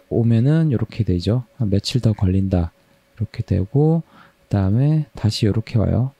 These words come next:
항소 접수됐고, "이 양식을 제출해 주세요." 이렇게 나오는데 여기 누르시면 이제 양식이 나와요. 양식이 나오고,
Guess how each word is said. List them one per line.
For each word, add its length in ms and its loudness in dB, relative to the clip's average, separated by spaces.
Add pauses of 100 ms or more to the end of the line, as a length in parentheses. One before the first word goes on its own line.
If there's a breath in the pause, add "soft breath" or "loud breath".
항소 340 0
접수됐고, 920 0 (440 loud breath)
"이 160 4
양식을 480 2
제출해 400 2
주세요." 460 2
이렇게 220 -2
나오는데 460 2
여기 220 2
누르시면 580 2
이제 140 2
양식이 480 2
나와요. 480 2
양식이 480 0
나오고, 480 0